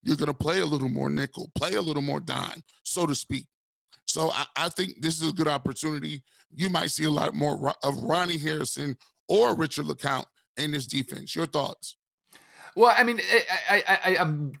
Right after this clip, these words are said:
Speaker 2: totally with you on this because the one thing you're gonna think of is, you know, look, we know what Sione Takitaki can do, um, but it's coming when it gets down to obvious passing situations. You know, Sione Takitaki's not a factor. You think about the fact that Atlanta has a tight end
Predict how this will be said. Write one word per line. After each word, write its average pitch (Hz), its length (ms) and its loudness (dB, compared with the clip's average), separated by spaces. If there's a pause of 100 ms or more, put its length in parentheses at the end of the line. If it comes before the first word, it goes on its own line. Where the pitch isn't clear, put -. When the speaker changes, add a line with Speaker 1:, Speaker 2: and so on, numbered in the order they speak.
(120)
Speaker 2:
totally 202 360 4
with 160 200 2
you 123 120 -4
on 101 100 0
this 101 180 -6
because 135 300 -4
the 135 80 -4
one 185 180 0
thing 160 240 0
you're 139 120 -2
gonna 120 160 0
think 131 240 -2
of 117 160 2
is, 117 120 0
you 135 80 0
know, 123 100 6
look, 127 280 2
we 151 140 6
know 151 120 4
what 143 120 4
Sione 123 360 -4
Takitaki 107 640 2
can 95 140 -10
do, 104 320 4 (480)
um, 113 240 4
but 123 140 4
it's - 80 0
coming 127 320 0
when 131 100 4
it 123 80 0
gets 139 180 2
down 123 260 4
to 107 120 -4
obvious 110 320 4
passing 104 320 2
situations. 98 720 -4
You 104 60 -6
know, 90 60 -6
Sione 107 420 -2
Takitaki's 98 640 2
not 104 160 6
a 95 40 2
factor. 95 500 4 (320)
You 117 120 -4
think 113 160 0
about 113 220 6
the 107 100 -2
fact 104 320 4
that 104 80 0
Atlanta 101 340 2
has 98 480 4
a 101 60 -6
tight 104 380 2
end 95 340 2